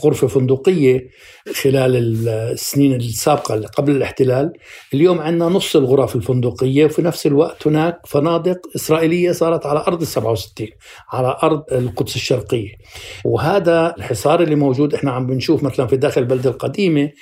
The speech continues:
هناك نسبة محلات كبيرة جدا اللي عم تغلق. يعني خلال السنة الأخيرة في حوالي أربعمية محل داخل البلدة القديمة اللي أغلق، وكان من قبلهم حوالي ثلاثمية، ثلاثمية وخمسين محل.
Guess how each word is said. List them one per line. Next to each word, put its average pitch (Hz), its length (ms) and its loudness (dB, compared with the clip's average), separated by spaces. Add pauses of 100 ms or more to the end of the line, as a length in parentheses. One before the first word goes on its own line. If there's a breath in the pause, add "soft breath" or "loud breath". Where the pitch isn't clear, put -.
(360 loud breath)
هناك 170 380 0
نسبة 151 320 0 (140)
محلات 139 760 0 (300)
كبيرة 139 400 2
جدا 139 340 0
اللي 127 220 0
عم 135 140 -4
تغلق. 139 420 0 (220)
يعني 110 460 -8 (320 loud breath)
خلال 131 420 0
السنة 143 320 -2
الأخيرة 131 580 0
في - 180 -6
حوالي 131 300 0
أربعمية 127 480 -4
محل 147 380 -4
داخل 143 260 -2
البلدة 135 300 0
القديمة 131 520 0
اللي 120 200 2
أغلق، 143 340 4 (200)
وكان 135 280 0
من 127 120 -2
قبلهم 139 540 2 (320 loud breath)
حوالي 135 320 2
ثلاثمية، 131 400 0
ثلاثمية 131 340 -2
وخمسين 131 380 -2
محل. 127 360 -2